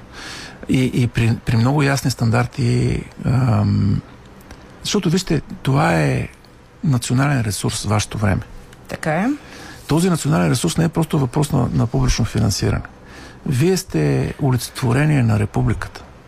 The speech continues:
Speaker 1: Една от ключовите институции, през които българските граждани си представят нашата общност. Това, н-,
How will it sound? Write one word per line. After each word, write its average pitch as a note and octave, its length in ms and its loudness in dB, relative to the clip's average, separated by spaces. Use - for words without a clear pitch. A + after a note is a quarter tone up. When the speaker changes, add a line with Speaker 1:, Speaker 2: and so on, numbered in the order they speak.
Speaker 1:
Една B2 320 4
от C#3 80 -2
ключовите C#3 420 0
институции, - 480 -2
през - 220 -2
които D3 360 -2
българските B2+ 560 -2
граждани A#2 360 2
си - 120 -4
представят - 680 -2
нашата A2+ 420 0
общност. - 440 -4
Това, E3 320 0
н-, - 140 2